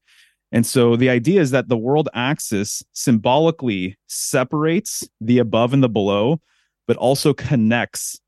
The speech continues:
the above and the below. So when you look at, say, the magician card, which is number one, that single vertical line that indicates one, Roman numeral one, that is the pole, because it's a unified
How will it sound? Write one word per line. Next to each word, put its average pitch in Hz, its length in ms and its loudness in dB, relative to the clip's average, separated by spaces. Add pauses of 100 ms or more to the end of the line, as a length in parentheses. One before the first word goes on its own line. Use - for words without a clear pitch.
the 107 160 2
above 95 260 0
and 95 100 -2
the 95 60 -2
below. 80 400 -6 (160)
So - 220 -2
when 117 160 4
you 120 160 4
look 131 200 2
at, 120 140 -2
say, 113 320 -2
the 107 140 -4
magician 120 520 0
card, 95 460 -4 (520)
which 117 220 0
is 110 120 0
number 117 320 4
one, 113 440 2 (220)
that 120 300 -2
single 190 380 2
vertical 151 440 0
line 117 420 -2 (200)
that 104 140 -2
indicates 127 520 0
one, 98 420 -2 (140)
Roman 135 340 4
numeral 127 380 2
one, 90 340 -4 (360)
that 123 240 0
is 151 140 2
the 131 80 0
pole, 120 420 -2 (380)
because 117 460 0
it's 113 260 -4
a 113 60 0
unified 117 880 2